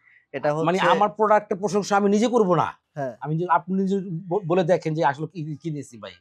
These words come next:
Speaker 1: অস্থির হয়েছে।
Speaker 2: অ-
Speaker 1: আচ্ছা ভাই, এইগুলো কিন্তু টোয়েন্টি পার্সেন্ট দেওয়া লাগবে।
Speaker 2: এ-, এগুলো টোয়েন্টি পার্সেন্ট আপনাকে
Speaker 1: দেওয়া
Speaker 2: দিব।
Speaker 1: লাগবে কিন্তু।
Speaker 2: ইনশাআল্লাহ আপনার সাথে ওয়াদা
Speaker 1: আচ্ছা,
Speaker 2: দিছি।
Speaker 1: দাম কত দেয় বলেন তাহলে।
Speaker 2: এই যে, এটা হলো ভাইজান, এই আপনি যদি দেখা যান।
Speaker 1: চার হাজার দুশো পঞ্চাশ।
Speaker 2: পঞ্চাশ।
Speaker 1: টোয়েন্টি পার্সেন্ট এ
Speaker 2: তো
Speaker 1: হয়তো বা দুই হাজার দুশো পঞ্চাশ টাকা চলে আসবে।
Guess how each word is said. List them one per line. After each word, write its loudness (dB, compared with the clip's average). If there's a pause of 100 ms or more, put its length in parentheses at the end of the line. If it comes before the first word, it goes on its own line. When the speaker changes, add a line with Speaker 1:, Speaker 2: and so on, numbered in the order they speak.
(100)
Speaker 1:
অস্থির -6
হয়েছে। -6
Speaker 2:
অ- 0 (340)
Speaker 1:
আচ্ছা 0 (180)
ভাই, 0
এইগুলো 0
কিন্তু -4
টোয়েন্টি -8
পার্সেন্ট -8
দেওয়া 2
লাগবে। -2
Speaker 2:
এ-, 2
এগুলো 4
টোয়েন্টি 2
পার্সেন্ট 0
আপনাকে 2
Speaker 1:
দেওয়া 4
Speaker 2:
দিব। -2
Speaker 1:
লাগবে -2
কিন্তু। -2
Speaker 2:
ইনশাআল্লাহ 2
আপনার -4
সাথে -2
ওয়াদা 4
Speaker 1:
আচ্ছা, 2
Speaker 2:
দিছি। -8
Speaker 1:
দাম 2
কত -4
দেয় -2
বলেন -4
তাহলে। -8
Speaker 2:
এই 4
যে, 0
এটা 0
হলো 2
ভাইজান, 0
এই -4 (100)
আপনি -2
যদি 0
দেখা 0
যান। -4
Speaker 1:
চার 0
হাজার -4
দুশো -6
পঞ্চাশ। -6
Speaker 2:
পঞ্চাশ। -6
Speaker 1:
টোয়েন্টি -4
পার্সেন্ট 0
এ 0
Speaker 2:
তো 2
Speaker 1:
হয়তো 0
বা -2
দুই -2
হাজার -2
দুশো -8
পঞ্চাশ -10
টাকা -8
চলে -6
আসবে। -12